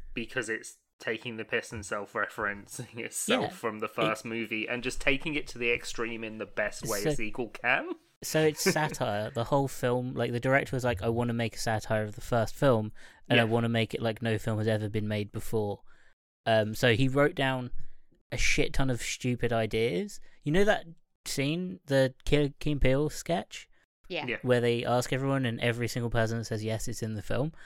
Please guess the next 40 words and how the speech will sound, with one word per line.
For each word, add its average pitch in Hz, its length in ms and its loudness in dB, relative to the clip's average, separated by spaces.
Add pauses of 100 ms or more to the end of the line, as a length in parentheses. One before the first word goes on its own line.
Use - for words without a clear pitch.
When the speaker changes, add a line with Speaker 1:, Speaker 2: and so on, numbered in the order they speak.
(300)
Speaker 2:
Essentially, 202 580 6
he 165 160 2
did 147 180 0
that. 131 340 4
He, 120 200 -2 (120)
he 143 180 4
said 156 220 4
he 143 60 4
Speaker 3:
Yeah. 143 60 4
Speaker 2:
wrote 156 280 2
Speaker 3:
I 254 80 10
didn't 330 140 8
Speaker 2:
down 269 80 4
Speaker 3:
realize 262 260 12
that 226 240 8
sketch - 360 4
was 190 140 -2
a 185 60 0
documentary 165 720 -4 (160)
Speaker 2:
Yeah, 151 200 8
Speaker 3:
on 190 80 -2
the 170 80 2
Speaker 2:
he 165 60 4
Speaker 3:
making 175 360 0
of 175 180 0
Gremlins 160 440 2
Two. 156 280 -6 (100)
Speaker 2:
he 175 140 10
wrote 170 220 8
down 170 180 2
every 175 300 2
stupid 160 360 -2
idea, 131 520 -2 (120)
gave 143 240 4
it 147 140 -6
to, 135 320 2
I 113 60 -4
think, 185 360 -4
Disney, 131 580 -2 (540)
the 117 140 0